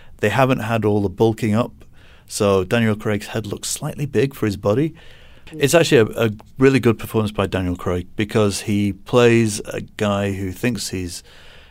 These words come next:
gonna top this crime set and get out. Uh, you never know his name all the way through. They cl-, very cleverly never say his name. He never has to say his name. In fact, in, if you look at the I M D B for Layer Cake,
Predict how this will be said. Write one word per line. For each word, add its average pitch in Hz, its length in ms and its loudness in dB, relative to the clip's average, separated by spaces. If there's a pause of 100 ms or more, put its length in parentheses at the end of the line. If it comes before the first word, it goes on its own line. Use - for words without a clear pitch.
(120)
gonna 90 200 -4
top - 300 -6
this 95 140 -6
crime 92 360 -4
set - 320 -4 (640)
and 95 220 -6
get 95 120 -2
out. 90 280 -4 (1080)
Uh, 98 180 -6
you 120 160 -6
never 131 240 4
know 123 160 4
his 101 160 0
name 98 400 -2 (400)
all 120 140 4
the 110 60 4
way 104 160 0
through. 107 340 0
They 101 160 -4
cl-, - 260 -12
very 127 260 2
cleverly 98 600 -2 (340)
never 110 300 0
say 104 180 0
his 92 160 -4
name. 95 220 -4
He 120 240 -2
never 110 240 0
has 107 280 -6
to 98 120 -8
say 92 200 -4
his 85 140 -8
name. 92 280 -8 (500)
In 110 100 -6
fact, - 360 -4 (180)
in, 95 380 -4 (520)
if - 160 -4
you 127 60 4
look 123 180 2
at 107 120 0
the 107 100 4
I 101 100 2
M 98 120 0
D 98 160 0
B 101 220 0
for 98 140 -6
Layer 95 220 -2
Cake, 92 320 -8